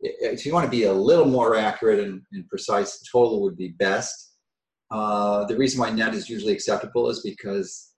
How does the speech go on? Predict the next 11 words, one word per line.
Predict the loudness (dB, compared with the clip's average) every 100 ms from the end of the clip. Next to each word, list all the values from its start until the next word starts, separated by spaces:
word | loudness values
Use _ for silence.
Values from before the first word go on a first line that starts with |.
| -4
that | 0
is | 0 0
the | -2 -4
total | 0 0 -2 _ _ _
carbs | 0 0 0 -4
minus | -4 -2 -4 -8
the | -4
fiber, | 2 4 2 0
and | -2
the | 0
fiber | 2 4 4 2